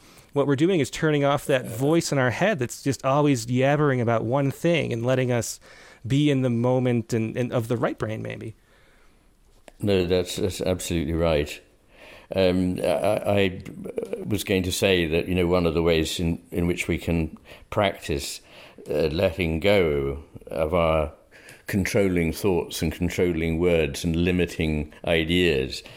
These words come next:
Speaker 2: is through mindfulness meditation, in which we are simply present.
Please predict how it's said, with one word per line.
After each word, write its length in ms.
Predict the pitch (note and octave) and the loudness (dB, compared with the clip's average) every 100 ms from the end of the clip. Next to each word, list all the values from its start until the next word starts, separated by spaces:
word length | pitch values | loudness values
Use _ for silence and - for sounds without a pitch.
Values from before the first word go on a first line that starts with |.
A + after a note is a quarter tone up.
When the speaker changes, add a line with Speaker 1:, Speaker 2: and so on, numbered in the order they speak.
| - - | -18 -4
Speaker 2:
is 320 | G2 F#2+ - | -2 0 -2
through 640 | - F2+ F2+ F2+ F2 F2+ | 0 2 4 2 2 0
mindfulness 720 | F#2 F#2+ G#2 G#2 G2+ E2+ E2+ F#2 | 0 2 2 0 0 0 0 0
meditation, 640 | F2 E2 F#2+ F2+ - - | 0 0 0 -2 -2 -2
in 120 | D2 | -2
which 180 | E2 F2 | 0 -2
we 60 | F2+ | -2
are 40 | E2+ | -2
simply 400 | - A#2+ C3 G#2+ | -2 -4 -2 -6
present. 560 | - F#2 G2 - - | -2 0 0 -2 -10